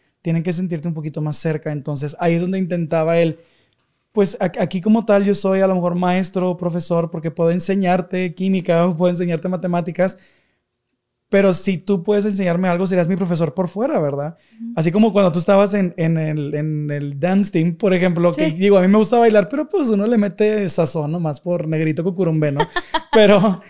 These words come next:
Speaker 1: pero no, no soy de técnica, ¿verdad? Para bailar. Entonces, si yo fuera a alguna de tus clases, pues serías tú mi maestra ahora. Entonces, es, esa parte de entender que somos más como una autoridad moral, más que formal. O sea, somos una autoridad moral del momento.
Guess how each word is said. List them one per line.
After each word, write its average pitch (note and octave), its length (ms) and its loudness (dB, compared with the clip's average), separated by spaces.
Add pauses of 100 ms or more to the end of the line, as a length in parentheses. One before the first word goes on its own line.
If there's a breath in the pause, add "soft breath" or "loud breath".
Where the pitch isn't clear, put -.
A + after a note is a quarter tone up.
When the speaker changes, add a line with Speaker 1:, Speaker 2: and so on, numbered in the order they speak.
(500 loud breath)
Speaker 1:
pero G3 300 6
no, G3 240 6
no F#3+ 160 4
soy F#3 160 2
de F#3 80 2
técnica, F3+ 520 0
¿verdad? D3 180 0
Para D3+ 160 -4
bailar. D#3 300 0
Entonces, D#3+ 420 -2
si D#3+ 100 -4
yo E3 100 0
fuera F#3 160 4
a - 20 4
alguna G3 200 4
de G3+ 80 2
tus F#3 180 -6
clases, E3+ 380 0
pues D#3 160 -6
serías D#3 240 -4
tú E3 100 -4
mi D#3+ 100 -2
maestra E3 380 0
ahora. E3+ 220 0
Entonces, D#3+ 480 -4 (580 soft breath)
es, G3 180 2
esa A#3 360 2
parte A#3 260 0
de A#3+ 80 0
entender F#3+ 340 -2
que F#3+ 80 -4
somos G3+ 220 -2
más G3+ 180 0
como G3+ 180 0
una G3 100 0
autoridad E3+ 560 0
moral, F3 640 0
más E3+ 280 -4
que F3+ 120 -6
formal. D#3+ 720 -4
O - 20 -20
sea, F3 80 -10
somos D#3+ 220 -4
una G3 100 0
autoridad F3+ 320 -2
moral F3 320 0
del F#3 140 -2
momento. E3+ 520 -2